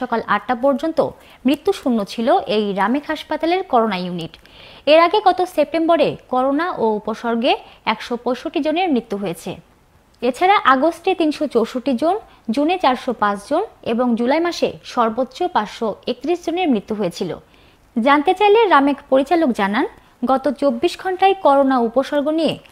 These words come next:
হাসপাতালে নতুন রোগী ভর্তি হয়েছেন আটজন। চিকিৎসার পর সুস্থ হয়ে বাড়ি ফিরে গেছেন আটজন রোগী। সোমবার সকাল আটটা পর্যন্ত হাসপাতালের করোনা ইউনিটে ভর্তি ছিলেন চুয়ান্ন জন। হাসপাতালের করোনা ইউনিটে বর্তমানে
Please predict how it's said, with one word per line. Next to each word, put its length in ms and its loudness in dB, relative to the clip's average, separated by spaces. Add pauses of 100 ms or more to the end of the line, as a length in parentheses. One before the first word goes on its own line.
(120)
হাসপাতালে 480 0
নতুন 340 -2
রোগী 220 -2
ভর্তি 360 -4
হয়েছেন 380 -2 (100)
আটজন। 420 -2 (340)
চিকিৎসার 480 2
পর 180 4
সুস্থ 380 -8
হয়ে 240 -2
বাড়ি 280 0
ফিরে 260 -2
গেছেন 320 -4 (140)
আটজন 400 -2
রোগী। 260 -4 (400)
সোমবার 360 2
সকাল 360 -2
আটটা 260 0
পর্যন্ত 460 -2 (300)
হাসপাতালের 500 -4
করোনা 360 -2
ইউনিটে 400 0 (140)
ভর্তি 320 -8
ছিলেন 300 -4
চুয়ান্ন 400 -2
জন। 200 -8 (400)
হাসপাতালের 560 0
করোনা 360 2
ইউনিটে 420 2 (320)
বর্তমানে 460 0